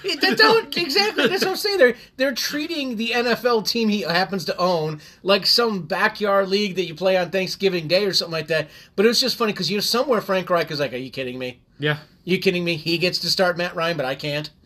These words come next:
Speaker 2: Yeah.
Speaker 1: You
Speaker 2: I mean,
Speaker 1: know.
Speaker 2: and, and you're talking about, uh, right now, I think the best, the best thing would be,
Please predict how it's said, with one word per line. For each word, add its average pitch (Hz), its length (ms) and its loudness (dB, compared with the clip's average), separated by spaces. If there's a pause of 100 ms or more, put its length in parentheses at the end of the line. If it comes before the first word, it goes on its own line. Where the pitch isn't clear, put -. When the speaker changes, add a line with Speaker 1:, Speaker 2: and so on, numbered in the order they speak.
(140)
Speaker 2:
Yeah. 151 220 -4 (120)
Speaker 1:
You - 100 -10
Speaker 2:
I 147 100 4
mean, 165 160 2
Speaker 1:
know. - 80 -8
Speaker 2:
and, 156 140 -6
and 156 260 0
you're 180 100 -2
talking 175 280 0
about, 165 180 0
uh, 135 160 -6 (180)
right 165 180 -2
now, 160 300 0 (760)
I 185 120 4
think 247 200 -2
the 214 60 -2
best, 151 500 -2
the - 80 -16
best 180 260 0
thing 170 180 -2
would 139 100 -4
be, 123 300 -4